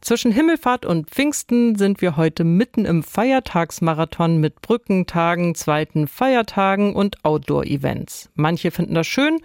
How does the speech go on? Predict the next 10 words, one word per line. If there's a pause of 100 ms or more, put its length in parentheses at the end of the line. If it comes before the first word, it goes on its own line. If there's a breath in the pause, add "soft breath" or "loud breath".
(200 soft breath)
andere
stressig.
Und
wie
füllen
wir
diese
Tage
überhaupt
gut?